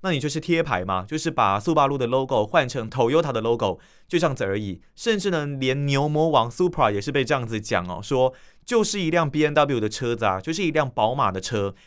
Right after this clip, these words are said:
那就是把宝马的 logo 给换成 Toyota 而已哦。但在这一次啊，包括了八六跟B R Z的共同开发上，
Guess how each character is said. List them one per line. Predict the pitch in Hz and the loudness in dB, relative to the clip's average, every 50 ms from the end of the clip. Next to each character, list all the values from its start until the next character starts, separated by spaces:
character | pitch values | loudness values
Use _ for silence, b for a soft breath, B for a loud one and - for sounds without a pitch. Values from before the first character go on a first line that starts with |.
| b b | b b
那 | - 180 | -8 -4
就 | 185 185 202 | -2 -2 -2
是 | 185 214 | 0 2
把 | 170 131 117 | 2 2 2
宝 | - 131 123 139 | 4 2 2 4
马 | 156 165 131 113 | 4 2 2 2
的 | 110 110 | 2 0
logo | 117 127 156 175 185 170 170 117 98 | 2 4 4 4 4 4 2 0 0
给 | - - 107 101 | -2 -2 -4 -2
换 | - - 160 143 127 | 0 0 0 0 0
成 | 127 - 117 107 107 | -2 -4 -4 -4 -4
Toyota | 117 120 107 120 135 127 | -2 -2 0 0 0 0
而 | 107 101 - 101 | -2 0 0 -2
已 | 110 110 95 92 | -4 -4 -2 -2
哦。 | 90 - - b b b b b b | -4 -4 -4 b b b b b b
但 | - 240 233 | 0 0 2
在 | 233 247 233 | 2 2 0
这 | 208 - 240 | 2 2 2
一 | 214 180 | 2 0
次 | 180 - 208 | 0 0 2
啊， | 175 151 | 2 2
包 | - 160 160 160 156 | 4 4 4 4 2
括 | - - 156 | 2 -2 0
了 | 139 131 | 0 0
八 | 123 - 143 143 151 | 2 2 2 2 2
六 | 151 143 | 2 0
跟 | 123 139 135 135 | -2 -2 -4 -4
B | 135 139 135 | -2 0 0
R | 117 110 113 | 0 0 -2
Z | 127 139 | -4 -6
的 | 113 110 | -6 -6
共 | 131 135 127 110 | -6 -8 -8 -8
同 | 120 98 101 | -8 -8 -10
开 | 101 - 135 127 | -6 -4 -4 -4
发 | 123 - 131 127 | 0 0 0 0
上， | 127 - 151 110 92 | 2 2 0 -2 -2